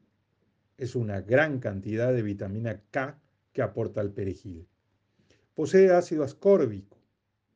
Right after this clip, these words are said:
un ochenta y nueve por ciento, vitamina A, vitamina B nueve, vitamina B dos, vitamina B tres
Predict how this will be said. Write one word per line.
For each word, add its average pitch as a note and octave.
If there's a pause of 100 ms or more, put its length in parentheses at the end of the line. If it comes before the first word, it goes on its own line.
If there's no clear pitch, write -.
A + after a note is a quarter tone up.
(180)
un A#2+
ochenta G#2
y G2+
nueve A#2
por G2+
ciento, B2 (600)
vitamina C3+
A, C3 (920)
vitamina C#3+
B B2+
nueve, C#3 (800)
vitamina A#2+
B A2
dos, B2+ (920)
vitamina C#3
B C#3+
tres D#3+